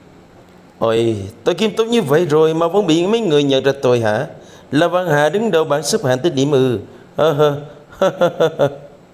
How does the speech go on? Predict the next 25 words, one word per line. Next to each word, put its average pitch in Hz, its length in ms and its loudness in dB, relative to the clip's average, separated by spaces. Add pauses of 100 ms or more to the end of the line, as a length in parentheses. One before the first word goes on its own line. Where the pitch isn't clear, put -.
(200)
Ôi, 113 340 2
không 131 160 -2
hổ 143 120 2
là 175 120 0
người 139 140 0
đàn 123 120 2
ông 120 160 -2
mình 107 160 -2
thích 147 240 -2
quá 185 200 0
nhưng 208 280 0
là 135 80 2
rất 156 160 -4
khiêm 123 200 -2
tốn. 131 380 0 (680)
Người 117 220 2
ta 123 120 0
hoàn 117 340 -2
toàn 120 240 0
không 147 220 -2
nhắc 202 160 2
tới 214 100 2
cái 202 160 0
chuyện 135 280 -2
này. 110 320 0